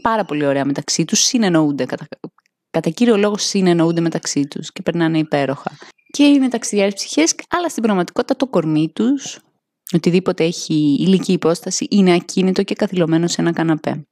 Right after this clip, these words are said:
Για τον εξωτερικό παρατηρητή είναι τρεις, ε, ρέμπελοι, οι οποίοι βαριούνται να κουνήσουν τον κόλο τους. Το μόνο που κάνουν είναι να κοιτάνε το κενό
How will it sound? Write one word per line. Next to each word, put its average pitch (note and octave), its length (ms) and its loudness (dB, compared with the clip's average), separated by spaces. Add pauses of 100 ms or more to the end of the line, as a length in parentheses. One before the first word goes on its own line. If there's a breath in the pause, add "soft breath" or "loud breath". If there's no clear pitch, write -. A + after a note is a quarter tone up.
(460)
Για G#3+ 140 4
τον B3 120 0
εξωτερικό B3 500 0
παρατηρητή B3 920 2
είναι A3 340 6
τρεις, G3+ 480 0
ε, F#3 580 4 (560)
ρέμπελοι, F3 420 0 (380)
οι F3 120 0
οποίοι G#3 600 4
βαριούνται F3+ 380 0
να F3+ 100 2
κουνήσουν E3 340 0
τον D#3 120 0
κόλο C3 260 2
τους. - 320 -10 (560)
Το E3+ 60 -2
μόνο F3 140 2
που F3+ 100 -8
κάνουν E3+ 320 -4
είναι F3 180 -4
να E3+ 80 2
κοιτάνε D3+ 360 -6
το D#3 80 -4
κενό D3 640 0